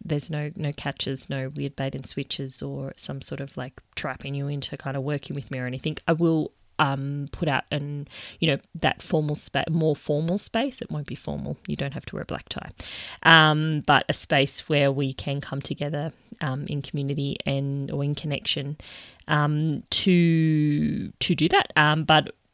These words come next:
also that invitation is in addition to my invitation to you to reach out if you need to for any, you know, for that connection. Okay, I'm gonna wrap up. It is the evening before this drops, um,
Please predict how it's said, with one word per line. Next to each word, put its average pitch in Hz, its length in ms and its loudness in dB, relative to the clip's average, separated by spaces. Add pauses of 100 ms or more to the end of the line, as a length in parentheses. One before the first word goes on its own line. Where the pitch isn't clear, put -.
(140)
also 143 380 -2
that 135 160 -2
invitation 135 640 -6 (120)
is 151 540 -8 (400)
in 277 120 -4
addition 151 480 0
to - 180 -6
my 147 140 -6
invitation 143 540 -4
to - 180 -4
you 135 60 -2
to - 160 -4
reach - 260 -6
out 131 160 -6
if - 140 -12
you 143 80 -10
need 143 240 -10
to - 160 -8
for - 140 -16
any, 135 280 -10 (600)
you 143 120 -6
know, 127 60 -8 (140)
for 151 160 -4
that - 180 -8
connection. - 460 -12 (680)
Okay, 202 340 8
I'm 170 120 0
gonna 170 140 2
wrap 196 260 0
up. 175 260 0
It 151 140 0
is 156 280 -2
the - 120 -6
evening 156 420 -2
before 156 320 -6
this 151 220 -4
drops, - 580 -2
um, 151 520 -4